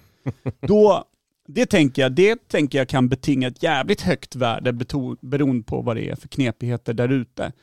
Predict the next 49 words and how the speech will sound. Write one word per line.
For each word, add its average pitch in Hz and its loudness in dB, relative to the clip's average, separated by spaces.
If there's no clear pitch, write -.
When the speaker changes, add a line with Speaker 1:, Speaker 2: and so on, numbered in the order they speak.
Speaker 1:
Mm. 104 -4
Speaker 2:
Sen 156 4
känns 170 2
det - -8
som 147 2
att 135 0
en 135 0
sån 185 0
marknad 117 0
måste - -2
ju 127 0
vara 110 -4
anonym. 135 0
Speaker 1:
Ja, 98 -2
precis. 98 -6
Speaker 2:
Alltså, 143 2
annars 151 0
har 147 0
du 131 0
ju 117 -2
stans 143 -2
alla 131 0
mongon 139 0
hängandes, 110 -6
eh, 117 -10
kring 107 -6
din 117 -4
egen 113 -6
adress. 104 -10
Speaker 1:
Men 139 -4
tror 208 2
du 240 2
inte 202 -2
att 143 -2
det 139 -2
finns 131 -4
många 123 -2
idag 107 0
som 110 -8
kör 107 -4
de 104 -4
här, 98 -2
eh, 85 -6
vad 92 -6
fan 101 -6
heter 104 -4
de 95 -6
nu 76 -6
då? 71 -6